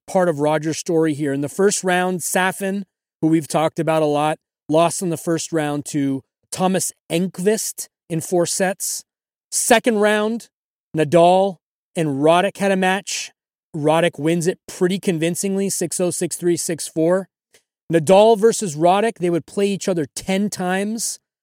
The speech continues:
uh, in Roddick's career. Roddick won three of those. In this U S Open match, which was their first meeting, they played again in the U S Open in twenty eleven,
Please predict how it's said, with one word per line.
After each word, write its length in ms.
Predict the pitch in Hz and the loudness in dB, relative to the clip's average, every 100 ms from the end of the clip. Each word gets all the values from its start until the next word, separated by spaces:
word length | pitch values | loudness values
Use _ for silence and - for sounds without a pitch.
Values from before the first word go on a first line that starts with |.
| _ _ | _ _
uh, 300 | 160 160 156 160 | 0 2 2 0
in 100 | 165 | 0
Roddick's 400 | 175 185 185 - | 2 2 -2 -6
career. 540 | - 185 196 202 208 | -2 2 2 2 0
Roddick 300 | 170 170 180 - | 0 0 0 -4
won 340 | 147 165 165 | -2 -2 -2
three 360 | - - 151 160 | -6 -4 0 0
of 120 | 123 | 0
those. 520 | 123 117 117 - - - - - | -2 -4 -6 -12 -12 -14 -14 -6
In 240 | 165 147 | -4 0
this 320 | 196 277 - - | 2 2 -2 -6
U 260 | 170 208 | 0 4
S 180 | 208 - | 4 2
Open 320 | 196 196 190 156 | -2 0 0 0
match, 400 | 143 147 - 156 | -2 -4 -6 -6
which 180 | 151 | -4
was 160 | 165 147 | -4 -2
their 160 | 151 147 | -2 -2
first 480 | - 220 233 - | 4 6 6 2
meeting, 440 | 151 135 123 135 143 _ _ _ _ _ _ _ _ - | -4 -4 -4 -6 -12 _ _ _ _ _ _ _ _ -6
they 120 | 160 | -2
played 240 | 180 202 190 | 0 2 2
again 260 | 151 202 | 2 2
in 80 | 202 | 0
the 80 | 170 | 0
U 120 | 165 | 0
S 120 | 156 | 0
Open 220 | 175 160 160 | 0 0 -4
in 80 | |
twenty 300 | 143 170 160 | -4 -4 -2
eleven, 580 | 147 127 147 170 127 127 | -2 0 2 2 0 -10